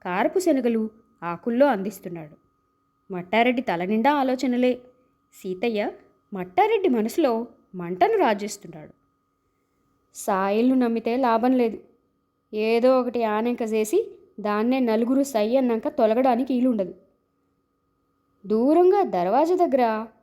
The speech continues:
గోడ నీడన కూర్చున్నన్న శివయ్యని దగ్గరికి రమ్మని సైగ చేస్తూ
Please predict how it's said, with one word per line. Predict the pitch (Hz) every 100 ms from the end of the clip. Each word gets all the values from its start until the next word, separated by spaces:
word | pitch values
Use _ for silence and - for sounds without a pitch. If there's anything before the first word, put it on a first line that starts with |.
| 185
గోడ | 196 220
నీడన | 320 277 220 277 320
కూర్చున్నన్న | 320 277 285 269 247 226
శివయ్యని | 202 - 180 233 302 262 359 - -
దగ్గరికి | 170 180 185 311 339
రమ్మని | 320 294
సైగ | 277 - 160 185 185
చేస్తూ | 214 - 427